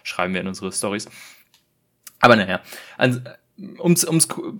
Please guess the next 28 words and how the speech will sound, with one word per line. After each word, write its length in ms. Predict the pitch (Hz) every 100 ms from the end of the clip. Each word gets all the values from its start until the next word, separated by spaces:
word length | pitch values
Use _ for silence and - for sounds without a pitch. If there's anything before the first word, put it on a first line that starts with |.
| -
quasi 320 | 143 143 139
zu, 380 | - 143 131 127
zu 140 | 135
beenden 360 | 120 131 127 120
mit 260 | 117 113
Black 160 | 113 120
Panther 380 | 123 110 110 -
zwei, 460 | - - 107 107 110 - - _ _ -
ähm, 440 | 120 113 113 - -
er 100 | -
hat 100 | 175
mir 100 | 180
im 40 | 147
Großen 220 | - 170
und 60 | 139
Ganzen 420 | 139 156 131 127 _ _ _ _ _ _ _ _ -
gefallen, 960 | 131 120 - 139 170 196 196 202 202 _ _ _ -
er 80 | -
hat 100 | 156
mich 80 |
jetzt 100 | 131
auch 60 | 110
nicht 160 | 104 110
weggeblasen, 920 | 147 - 123 131 135 131 135 135 139 _ _ _ -
aber, 800 | 110 113 110 117 113 110 110 107
ähm, 520 | 107 101 101 98 95
wie 80 | 110
gesagt, 420 | 107 104 101 -